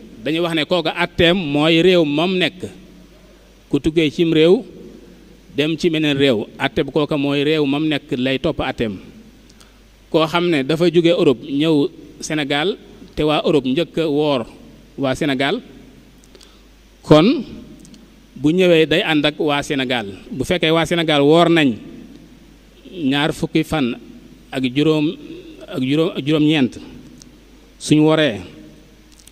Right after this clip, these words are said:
kon day woori ànd ak ñoom. Bu fekkee waa Sénégal dañoo woor fanweer, te moom moo njëkk a woor, kon day am fanweer ak benn,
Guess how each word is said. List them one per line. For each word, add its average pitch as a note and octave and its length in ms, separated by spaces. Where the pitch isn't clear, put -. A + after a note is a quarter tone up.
kon C#3+ 180
day D3 160
woori D3+ 300
ànd C#3+ 280
ak C3+ 80
ñoom. A#2+ 280
Bu B2+ 60
fekkee E3+ 260
waa D#3+ 120
Sénégal D#3 360
dañoo D#3+ 240
woor D#3 240
fanweer, D3+ 520
te C#3+ 80
moom D3+ 240
moo D#3 140
njëkk D#3+ 200
a D3+ 40
woor, C#3+ 220
kon C#3+ 180
day D3 140
am E3+ 160
fanweer D3 240
ak D#3+ 100
benn, B2+ 220